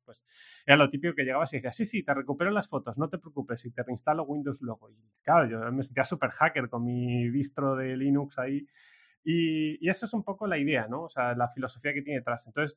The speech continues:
yo con el tiempo sí que, mm, fui empezando a descubrir más, eh, más esa idea. También es verdad que está, pues, rollo, está,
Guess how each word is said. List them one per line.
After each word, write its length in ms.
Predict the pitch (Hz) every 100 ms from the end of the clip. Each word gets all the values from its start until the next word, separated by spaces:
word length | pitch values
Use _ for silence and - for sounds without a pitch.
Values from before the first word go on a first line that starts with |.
| _ -
yo 140 | 196
con 120 | 220
el 100 | 185
tiempo 360 | 196 202 196 185
sí 280 | - 196 185
que, 480 | 202 196 190 185 180
mm, 300 | 175 165 160 - _
fui 160 | - 185
empezando 400 | 196 - 190 190
a 40 |
descubrir 500 | 156 - 135 127 156
más, 540 | 147 151 147 - - _
eh, 960 | 120 120 117 120 117 117 117 113 110 110 _ _ _ _ -
más 160 | 151
esa 100 | -
idea. 220 | 143 175 160
También 200 | 156 180
es 40 |
verdad 180 | 185 190
que 60 | 165
está, 260 | - 170 -
pues, 120 | 120
rollo, 180 | 135 139
está, 460 | 139 156 151 147